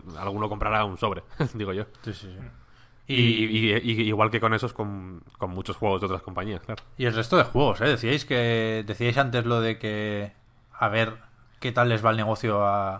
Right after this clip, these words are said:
Speaker 2: a las third parties que ponen sus juegos aquí. Yo, yo creo que bien, imagino que se repartirá el dinero en función de las descargas, no sé cómo lo harán, pero vaya, que a-, algo les caerá. Y lo, lo,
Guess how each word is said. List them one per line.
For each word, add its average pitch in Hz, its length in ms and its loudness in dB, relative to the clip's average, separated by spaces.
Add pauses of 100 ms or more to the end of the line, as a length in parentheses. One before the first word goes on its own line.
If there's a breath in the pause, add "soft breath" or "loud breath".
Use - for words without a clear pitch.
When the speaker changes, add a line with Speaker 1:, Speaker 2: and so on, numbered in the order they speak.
Speaker 2:
a - 120 -6
las 104 160 -2
third 120 180 0
parties 120 420 6
que - 140 -8
ponen 117 280 -2
sus 120 140 -8
juegos 117 260 -2
aquí. 110 300 -4 (880 soft breath)
Yo, 127 140 -4
yo 127 220 -2
creo 175 160 6
que 135 100 2
bien, 135 180 4
imagino 120 460 2
que 147 100 0
se 123 120 -2
repartirá 110 500 -2
el 113 100 0
dinero 107 440 0 (640 soft breath)
en 101 100 -8
función 110 340 -6
de 110 80 0
las 101 140 2
descargas, 127 560 4 (160)
no 127 240 -2
sé 113 80 -2
cómo 113 140 2
lo 101 40 6
harán, 104 220 6
pero 104 140 2
vaya, 107 260 4 (240)
que - 100 0
a-, 98 120 4
algo 113 340 6
les 110 140 2
caerá. 120 320 4 (420 loud breath)
Y 139 100 0
lo, 123 200 -2
lo, 113 580 0